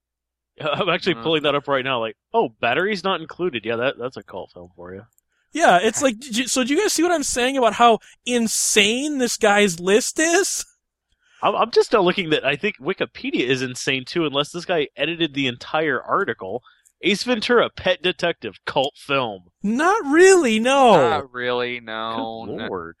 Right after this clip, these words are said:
Speaker 3: Keep going, Brian. Let, let's, let's see what else is on there, 'cause I don't have that pulled up.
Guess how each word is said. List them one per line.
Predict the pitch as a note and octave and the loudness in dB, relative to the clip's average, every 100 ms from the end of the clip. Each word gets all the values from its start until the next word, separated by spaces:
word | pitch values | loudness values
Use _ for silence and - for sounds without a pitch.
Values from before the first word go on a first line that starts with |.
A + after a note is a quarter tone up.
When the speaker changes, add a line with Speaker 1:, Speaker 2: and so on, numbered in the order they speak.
| _ | _
Speaker 3:
Keep | - C4 | -2 0
going, | A3 A#3+ G3 | 2 4 4
Brian. | D3 C#3 B2+ C3 | 4 2 2 2
Let, | E3+ | 0
let's, | G3 F#3+ | 0 -2
let's | G#3+ G3 | -2 -4
see | - | 0
what | A3+ | 2
else | G#3+ F#3 D#3 | 4 2 0
is | C#3 | 0
on | C3 A#2+ | 0 0
there, | A2 | -4
'cause | C#3+ | -2
I | |
don't | D3+ | -2
have | D#3+ D3 | 0 0
that | D3 | -2
pulled | - D3 C#3+ | -2 -4 -2
up. | A#2+ A2+ | -2 -2